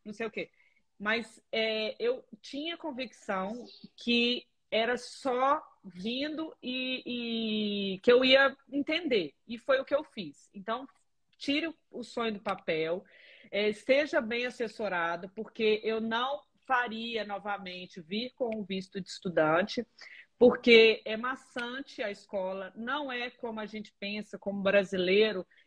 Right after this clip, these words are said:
entre aspas, "Ah, é o jeitinho, ah, a gente faz o visto e não precisa ir à escola, e aí a gente vai vivendo." Não é. Aqui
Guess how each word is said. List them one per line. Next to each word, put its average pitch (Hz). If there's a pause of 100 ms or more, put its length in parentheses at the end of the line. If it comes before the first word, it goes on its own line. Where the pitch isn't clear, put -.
entre 196
aspas, 180
"Ah, 233
é 220
o 214
jeitinho, 233
ah, 277
a 277
gente 254
faz 262
o 262
visto 294
e 285
não 269
precisa 254
ir 247
à 226
escola, 262 (300)
e 233
aí 247
a 247
gente 226
vai 240
vivendo." 262 (120)
Não 247
é. 190 (440)
Aqui 254